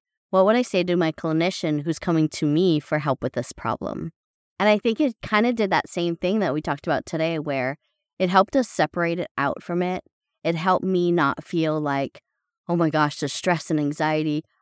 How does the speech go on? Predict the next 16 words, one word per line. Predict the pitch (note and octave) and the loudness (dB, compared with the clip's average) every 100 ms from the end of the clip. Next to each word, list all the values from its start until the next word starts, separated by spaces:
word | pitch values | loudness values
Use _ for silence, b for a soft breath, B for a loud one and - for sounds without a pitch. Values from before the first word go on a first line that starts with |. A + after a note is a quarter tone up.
| E3 | -2
I | |
don't | F3 E3+ | 0 2
know | E3+ | 0
the | C#3 | 0
answers | - F3 F3+ F#3 E3+ | 0 0 0 -2 -4
to | - | -4
all | E3 E3 | -2 -2
of | E3 | -2
this," | D#3 D#3 D#3+ _ _ _ _ - | -2 -4 -6 _ _ _ _ -2
and | F3 | -2
viewing | D#3+ E3+ F3+ F3+ | 0 2 4 4
it | E3 - | 2 0
just | E3 D#3+ - | -2 -2 -2
as | D#3+ | -2
a | C#3+ | -4
test | - - C#4 F3 E3+ _ - | -6 -4 0 0 -4 _ -20